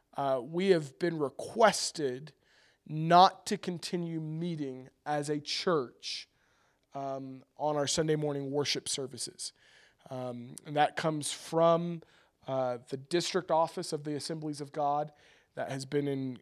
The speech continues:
uh, that has been in close working relationship with the governor's office, and there's lots of things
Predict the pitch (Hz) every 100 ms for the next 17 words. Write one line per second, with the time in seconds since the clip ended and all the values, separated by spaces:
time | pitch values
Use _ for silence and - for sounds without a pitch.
0 | 110 127 120 117 113 135 135 143 131 127
1 | - 160 160 - 160 160 151 156 151 143
2 | 147 - 151 - 151 - - 147 - 143
3 | 151 165 165 156 147 143 143 156 - 127
4 | 123 131 147 175 190 160 175 170 165 156